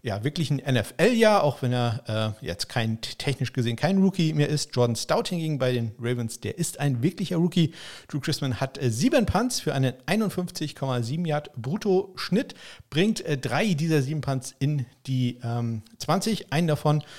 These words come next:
sogar in die fünf Yard Linie, nämlich exakt an die fünf, geht da out of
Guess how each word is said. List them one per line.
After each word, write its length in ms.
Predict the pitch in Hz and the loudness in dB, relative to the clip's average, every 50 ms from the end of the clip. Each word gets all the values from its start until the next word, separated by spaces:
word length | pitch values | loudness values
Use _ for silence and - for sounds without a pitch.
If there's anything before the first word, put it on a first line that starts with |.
| - - _ _ | -20 -20 _ _
sogar 460 | - 135 139 131 143 135 131 127 - | -2 0 2 4 4 2 2 2 0
in 340 | - 175 202 208 190 170 - | 2 2 4 4 2 0 -2
die 300 | 123 147 147 139 135 - | -2 -2 0 -2 -2 -4
fünf 380 | 139 - - 208 254 254 - - | -6 -2 0 0 0 2 2 2
Yard 200 | 202 190 190 190 | 2 4 2 2
Linie, 380 | 185 196 202 196 196 190 185 | 0 0 2 2 2 2 2
nämlich 320 | 147 131 127 127 - - - | 2 0 0 -2 -4 -6 -10
exakt 400 | - - - 139 - - - - | -10 -8 -8 -10 -10 -12 -8 -4
an 160 | 117 117 110 | -2 -2 0
die 200 | 104 101 95 - - | -2 -2 -4 -6 -6
fünf, 280 | - 160 208 226 220 | -2 -2 -2 -2 -2
geht 180 | - 120 - - | -4 -6 -4 -2
da 140 | 107 - - | -4 -2 -2
out 100 | 117 113 | -2 0
of 200 | 104 92 - - | 0 -2 -4 -8